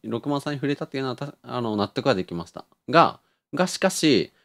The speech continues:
えっと、納得はで-、でもずっとできなかった。その説明がなかったからずっとできなかった。まあ、してたのかもしれないけど。うん。で、二番さんと視点が一緒だったっていうのと、えっと、五番さんが、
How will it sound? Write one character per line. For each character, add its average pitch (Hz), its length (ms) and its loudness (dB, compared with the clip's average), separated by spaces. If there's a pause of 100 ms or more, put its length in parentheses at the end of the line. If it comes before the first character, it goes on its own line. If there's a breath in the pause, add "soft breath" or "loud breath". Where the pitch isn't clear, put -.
(160)
え 95 80 -4
っ 92 40 -2
と、 - 220 -4
納 127 120 2
得 202 260 2
は 202 80 8
で-、 139 160 4
で 104 100 -4
も 113 100 2
ず 107 120 -2
っ - 20 -6
と 175 160 -2
で 120 160 2
き 151 80 -2
な 127 80 2
か 87 80 -8
っ - 60 -14
た。 - 160 -12
そ - 120 -4
の 175 80 2
説 175 260 -2
明 190 140 2
が 180 80 0
な 185 120 -2
か 175 80 0
っ - 120 -8
た 123 140 -2
か 143 120 0
ら 139 100 2
ず 110 100 -10
っ - 20 -12
と - 140 -12
で 104 140 -6
き 123 80 -6
な 117 100 -4
か - 100 -10
っ - 100 -20
た。 - 140 -14 (140)
ま 107 120 0
あ、 - 20 -6
し - 80 -6
て 185 100 2
た 165 80 -2
の 95 100 -2
か - 80 -10
も 80 80 -8
し - 120 -12
れ 87 60 -4
な 90 120 -2
い 82 60 -6
け 76 100 -10
ど。 78 200 -8 (360)
う 90 80 -10
ん。 82 180 -8 (600)
で、 147 300 0
二 139 140 2
番 190 180 2
さ 208 100 0
ん 202 80 0
と 196 100 2
視 - 100 -4
点 190 160 -2
が 180 100 2
一 170 100 -2
緒 - 120 -6
だ 175 60 2
っ 170 80 -12
た - 80 -8
っ - 40 -8
て - 160 -10
い 82 60 -4
う 80 40 -6
の 82 120 -6
と、 82 440 -6
え 98 100 -8
っ - 40 -8
と、 95 220 -6
五 120 140 0
番 226 260 2
さ 220 240 0
ん 220 400 0
が、 202 360 4